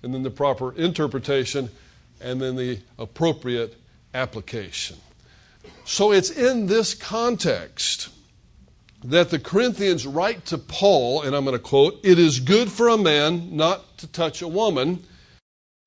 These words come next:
in their quest for clarification. Most of your Bibles won't have the proper punctuation in verse one.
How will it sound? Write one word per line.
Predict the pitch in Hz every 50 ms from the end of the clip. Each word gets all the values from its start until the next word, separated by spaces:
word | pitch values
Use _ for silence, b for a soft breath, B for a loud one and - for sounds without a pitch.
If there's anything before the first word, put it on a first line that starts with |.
| b b b b
in | 165 160 165
their | 165 156
quest | - - - - 196 202 190 180 - -
for | - 165
clarification. | - - 170 165 160 139 139 127 - - 165 160 151 139 - - 131 101 87 - _ _ B B B B B B B B B B
Most | 139 151 170 226 247 -
of | 254 254
your | 233 254 214
Bibles | 190 190 175 180 185 190 175 196
won't | 208 170 175 196 226 240 202
have | 170 190 202 180
the | 175 175
proper | - 170 175 165 - 180
punctuation | 160 - - - 170 180 170 - - - 180 175 185 190 175 160 - - - 139 110 95 - - b b b b b b b b
in | b 147 147
verse | 127 160 160 139 - -
one. | 147 156 151 139 110 85